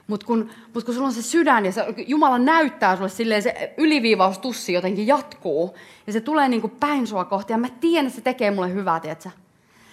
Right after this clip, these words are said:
Mä tiedän, että se tekee mun sydämelle hyvää. Se on tarpeellista mulle nähdä tän yhteiskunnan epäoikeudenmukaisuus. Nähdä se vääryys, joka meidän keskuudessa oikeesti vaan on ja hallitsee.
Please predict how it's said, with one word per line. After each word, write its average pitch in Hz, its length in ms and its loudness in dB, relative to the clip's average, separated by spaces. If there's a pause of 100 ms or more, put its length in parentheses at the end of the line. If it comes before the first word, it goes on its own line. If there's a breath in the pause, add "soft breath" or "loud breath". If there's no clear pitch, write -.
(200 soft breath)
Mä 254 80 -2
tiedän, 349 220 4
että 302 120 -2
se - 40 -14
tekee 285 240 2
mun 220 140 0
sydämelle 208 480 0
hyvää. 208 160 0
Se 220 100 -6
on 240 60 -8
tarpeellista 233 800 0
mulle 214 260 0
nähdä 254 420 -2
tän 202 240 -4
yhteiskunnan 196 840 -6
epäoikeudenmukaisuus. 175 1400 -4 (400 loud breath)
Nähdä 311 280 0
se 247 260 -4
vääryys, 226 800 0 (200 loud breath)
joka 254 200 0
meidän 254 260 0
keskuudessa 214 840 -6
oikeesti 202 680 -6 (320 loud breath)
vaan 254 240 -8 (200)
on 254 460 0 (260 loud breath)
ja 233 60 -6
hallitsee. 220 840 -6